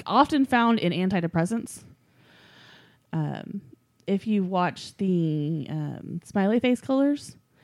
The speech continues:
it's not actually a substance that's tested for very often, but in every single one of the cases that it was tested for, it is found in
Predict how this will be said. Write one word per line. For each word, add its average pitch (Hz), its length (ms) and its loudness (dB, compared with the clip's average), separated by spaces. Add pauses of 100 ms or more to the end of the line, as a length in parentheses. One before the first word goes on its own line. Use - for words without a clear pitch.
it's 190 180 -2
not 226 200 6
actually 233 340 2
a 190 60 2
substance 190 420 0
that's 135 160 -8
tested 233 380 -2
for 269 160 -2
very 277 240 0
often, 294 460 -2 (600)
but 185 120 0
in 175 80 0
every 202 300 -2
single 196 260 0
one 185 120 2
of 180 80 -2
the 170 80 -4
cases 185 320 -2
that 170 80 2
it 135 60 0
was 151 160 -2
tested 208 380 -4
for, 214 260 0
it 165 120 -2
is 156 200 -6
found 156 520 -4
in 147 340 -4